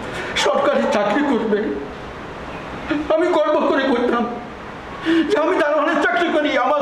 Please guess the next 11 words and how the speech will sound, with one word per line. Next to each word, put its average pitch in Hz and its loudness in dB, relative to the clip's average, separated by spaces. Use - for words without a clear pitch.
ছেলে 269 2
একজন 285 2
বড় 277 2
অফিসার, - 0
বড় 240 2
অফিসার 269 2
হইতে। - -2
হয়তো, 196 2
হয়তো 233 0
আর 226 2
সেটা 214 0